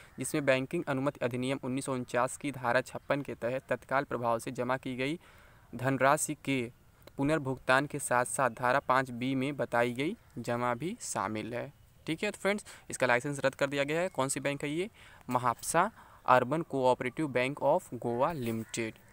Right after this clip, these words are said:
ठीक है फ्रेंड्स। अब देख लेते हैं इसमें क्या क्या महत्वपूर्ण तथ्य हैं। उपरोक्त समाचारों से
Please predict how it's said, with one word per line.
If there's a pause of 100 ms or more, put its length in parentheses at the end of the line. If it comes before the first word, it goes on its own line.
(640)
ठीक
है
फ्रेंड्स। (1500)
अब
देख
लेते
हैं
इसमें
क्या
क्या
महत्वपूर्ण
तथ्य
हैं।
उपरोक्त
समाचारों
से